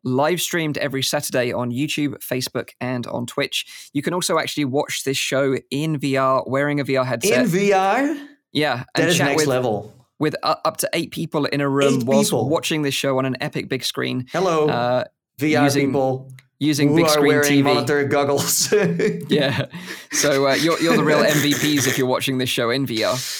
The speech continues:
Speaker 2: Yes.
Speaker 1: Um, the show goes live at seven P M in Europe, six P M in the U K, twelve midday in Central U S. We also have an audio version to check out as well. So if you can't watch the show live, you can also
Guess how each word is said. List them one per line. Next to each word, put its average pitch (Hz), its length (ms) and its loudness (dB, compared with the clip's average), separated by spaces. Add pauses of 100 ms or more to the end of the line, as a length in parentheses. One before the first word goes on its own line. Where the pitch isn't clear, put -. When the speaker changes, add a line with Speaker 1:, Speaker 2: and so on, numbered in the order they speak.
(420)
Speaker 2:
Yes. 131 240 0
Speaker 1:
Um, 143 280 -2 (140)
the 156 60 -2
show 185 180 2
goes 175 220 0
live 165 200 2
at - 80 -6
seven 151 240 0
P 147 140 -2
M 139 80 -2
in 135 80 -2
Europe, 151 320 -2 (100)
six - 280 -4
P 143 200 -4
M 131 140 -2
in 127 140 -4
the 120 80 -4
U 127 100 -6
K, 123 380 -6
twelve 139 320 -2
midday 123 300 -4
in 120 100 -6
Central 127 340 -6
U 131 140 -2
S. 139 240 -2 (280)
We 143 120 0
also 165 240 0
have 147 160 0
an 135 160 -2
audio 143 320 0
version 143 320 -2
to 127 80 -12
check 143 240 -4
out 139 160 0
as 123 100 -6
well. 135 200 0
So - 120 -6
if 139 100 -6
you 135 60 -8
can't 151 280 -2
watch - 260 -4
the 135 80 -4
show 135 160 -2
live, 131 400 0 (200)
you 135 120 -6
can 143 80 -4
also 139 340 -2